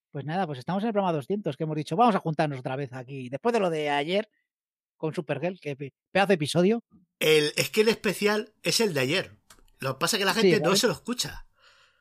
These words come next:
Speaker 1: Claro, entonces, pues nada, esto, esto supongo que irá en noticias y suces-, sucesos, porque claro,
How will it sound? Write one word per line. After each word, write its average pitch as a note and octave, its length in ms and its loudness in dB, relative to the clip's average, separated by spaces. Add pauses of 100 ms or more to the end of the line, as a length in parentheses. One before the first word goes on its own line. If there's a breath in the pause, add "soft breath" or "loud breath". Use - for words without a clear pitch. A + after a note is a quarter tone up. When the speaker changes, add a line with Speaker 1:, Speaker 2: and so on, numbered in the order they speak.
(240 soft breath)
Speaker 1:
Claro, D#3 380 -4 (140)
entonces, D#3 400 -2
pues B2 180 -6
nada, C#3 260 -6
esto, D3+ 200 -6
esto G#3 580 6
supongo F3 320 2
que F#3+ 60 2
irá F#3 160 4
en E3+ 60 0
noticias F3 380 -2
y F3 40 -4
suces-, D3 240 -10
sucesos, F3+ 440 -6
porque A#2+ 200 -12
claro, C#3 300 -6